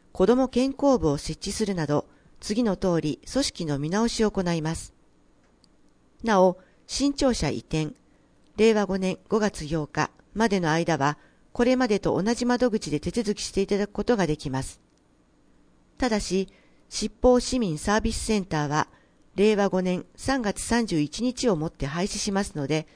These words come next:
ご利用いただくことはできなくなります。ご不便をおかけしますが、ご理解いただきますようお願いします。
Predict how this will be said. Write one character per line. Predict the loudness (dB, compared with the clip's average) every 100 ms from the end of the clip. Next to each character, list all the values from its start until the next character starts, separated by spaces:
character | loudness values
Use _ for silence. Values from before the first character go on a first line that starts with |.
| _ _ -20 -4
ご | -2
利 | 2
用 | 4
い | 4
た | 2
だ | 0
く | 0
こ | -6
と | -2
は | 0
で | -2
き | -2
な | -2
く | 0 -2
な | -2
り | -4
ま | -6
す。 | -8 -16 _ _ _ _ _ _ _ _ _ _ _ _
ご | -4
不 | -2 2
便 | 2 2
を | -2
お |
か | -4
け | -4
し | -4 -4
ま | -6
す | -6
が、 | -6 -6 _ _ _
ご | -2
理 | 0
解 | 0 0
い | 0
た | -2
だ | -2
き | -4
ま | -6
す | -6 -4
よ | 0 0 -2
う |
お | -4
願 | -2 -2
い | -4
し | -4
ま | -4
す。 | -4 -10